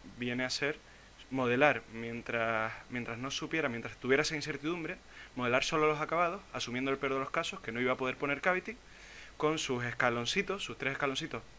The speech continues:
con el cambio de nivel, y, eh, ir ya pensando los detalles pa-, eh, que sí podía ir pensando, que eran los de los bordes del suelo con el muro. De esta forma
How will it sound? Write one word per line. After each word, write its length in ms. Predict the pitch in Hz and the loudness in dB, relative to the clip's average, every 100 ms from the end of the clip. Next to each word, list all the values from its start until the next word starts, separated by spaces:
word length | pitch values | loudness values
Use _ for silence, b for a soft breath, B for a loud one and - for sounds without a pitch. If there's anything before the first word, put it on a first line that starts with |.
| - | -8
con 140 | 110 | -6
el 60 | 113 | -2
cambio 220 | 139 143 | 0 2
de 80 | 165 | 2
nivel, 220 | 190 208 - B B B B - - | 0 -2 -12 B B B B -6 -2
y, 300 | 185 208 - | 0 -2 -4
eh, 460 | - 139 127 123 120 | 2 4 6 4 4
ir 220 | 135 147 - - | 4 2 -4 0
ya 240 | 139 147 | 4 6
pensando 380 | 165 143 147 156 | 4 -2 0 2
los 120 | 151 | 2
detalles 480 | 143 147 147 160 185 | 2 2 2 0 -6
pa-, 220 | - 143 | -6 -4
eh, 300 | - 131 123 117 | 0 2 2 0
que 100 | 120 | -2
sí 140 | 135 | -4
podía 220 | 135 120 | 0 0
ir 100 | 120 | 0
pensando, 400 | 127 127 196 170 | -2 -4 -2 -2
que 80 | - | 2
eran 160 | 127 143 | 4 4
los 140 | 143 | 2
de 100 | 160 | 0
los 140 | 143 | -2
bordes 320 | 123 147 165 190 - B B B - | 0 2 0 -2 -8 B B B -2
del 220 | 131 120 | 0 2
suelo 320 | - 143 160 | 0 0 0
con 160 | 170 127 | -2 -2
el 80 | |
muro. 220 | 120 - 104 - | 0 -2 -4 -6
De 100 | 127 | -6
esta 180 | 139 151 | -2 -2
forma 460 | - 151 170 175 | 0 -2 -2 -4